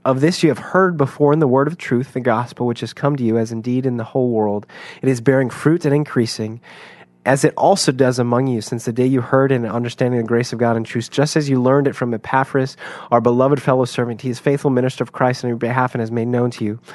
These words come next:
um, your love in the Spirit." I'm gonna skip ahead a little bit down to verse eleven, and then he, he reminds them, he says, "May you be strengthened with all power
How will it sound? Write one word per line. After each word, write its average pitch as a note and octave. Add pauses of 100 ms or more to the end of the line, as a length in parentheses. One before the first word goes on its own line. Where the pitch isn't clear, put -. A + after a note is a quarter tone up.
(440)
um, A#2
your B2
love A#2+
in A#2+
the A#2
Spirit." A#2
I'm C3
gonna C#3
skip -
ahead C#3
a D#3
little C#3+
bit B2
down B2+
to A#2+
verse A#2+ (800)
eleven, C3+
and A#2+
then D#3+
he, E3 (160)
he D#3
reminds D3+
them, G#2+
he C3
says, C#3
"May D3
you A3
be F#3
strengthened D#3+
with C3+
all D#3
power C3